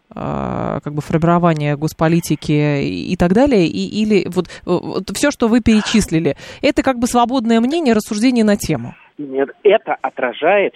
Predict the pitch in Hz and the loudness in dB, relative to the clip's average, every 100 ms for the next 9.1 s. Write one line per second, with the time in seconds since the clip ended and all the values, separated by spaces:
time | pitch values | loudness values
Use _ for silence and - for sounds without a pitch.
0 | - - - 127 - 139 147 101 - 113 | -10 -8 -8 -8 -12 -8 -6 -4 -4 -6
1 | 95 - - 120 127 - 107 98 104 - | -8 -10 -6 0 0 0 -6 -6 -8 -8
2 | - 185 135 - _ _ - 139 170 - | 2 2 2 -2 _ _ -2 0 2 0
3 | - 143 - 170 156 156 143 139 151 110 | -2 -6 0 2 2 0 -6 -6 -2 0
4 | 98 101 202 202 196 156 151 214 147 165 | 0 -2 0 2 2 2 2 2 0 -12
5 | - 190 196 - 143 202 208 - _ - | -12 -6 -2 0 2 0 -2 -8 _ -4
6 | 175 175 185 190 196 - 185 175 165 - | 0 0 0 -4 -6 -6 -4 -4 -4 -8
7 | - - 135 120 123 127 160 185 160 127 | -16 -4 -4 0 -2 0 -2 -2 -4 -2
8 | 110 131 131 120 117 120 - - 107 90 | -4 -2 -2 0 -2 -4 -4 0 0 0